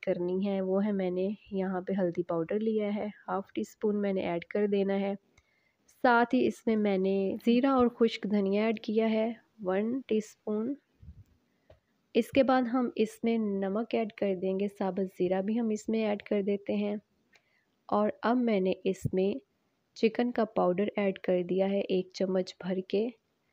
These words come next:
अगर आपके पास अवेलेबल नहीं है तो आप इसमें गरम मसाला भी ऐड कर सकते हैं। यहाँ पे मैंने मिर्च ऐड की है, इस मिर्च में मेरे पास लहसुन और अदरक मिक्स था तो वही मैंने इस सालन में ऐड किया है।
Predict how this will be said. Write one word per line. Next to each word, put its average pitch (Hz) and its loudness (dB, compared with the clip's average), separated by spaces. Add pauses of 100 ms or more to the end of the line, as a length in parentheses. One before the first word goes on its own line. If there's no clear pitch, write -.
(1300)
अगर 208 2
आपके 220 0
पास 208 0
अवेलेबल 196 4
नहीं 190 0
है 214 0
तो 208 -4
आप 185 -2
इसमें 190 -2
गरम 185 0
मसाला 190 -2
भी 214 -2
ऐड 208 -2
कर 196 -4
सकते 196 -6
हैं। 196 -2 (360)
यहाँ 214 0
पे 240 -2
मैंने 196 2
मिर्च 196 0
ऐड 196 2
की 185 0
है, 196 2 (300)
इस - -2
मिर्च 202 2
में 220 -2
मेरे 196 2
पास 190 -2
लहसुन 196 -2
और 185 0
अदरक 175 0 (100)
मिक्स 175 -6
था 208 -4 (840)
तो 214 -2
वही 214 2
मैंने 202 2 (180)
इस 202 -4
सालन 185 0
में 185 0
ऐड 180 -2
किया 196 0
है। 202 0